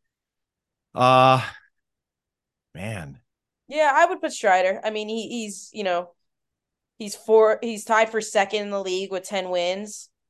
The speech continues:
Speaker 2: He has the most strikeouts in the league with one fifty-five.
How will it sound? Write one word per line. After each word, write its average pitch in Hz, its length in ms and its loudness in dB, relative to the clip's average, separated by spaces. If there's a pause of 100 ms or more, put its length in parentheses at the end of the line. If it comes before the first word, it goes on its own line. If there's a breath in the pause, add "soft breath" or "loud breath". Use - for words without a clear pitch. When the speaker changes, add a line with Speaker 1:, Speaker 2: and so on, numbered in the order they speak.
(160)
Speaker 2:
He - 80 -8
has 175 240 4
the 190 80 -4
most 190 360 -2
strikeouts 190 480 0
in 190 60 -16
the 185 100 -8
league 180 360 -8
with 180 140 -6
one 175 200 -6
fifty-five. 170 800 -2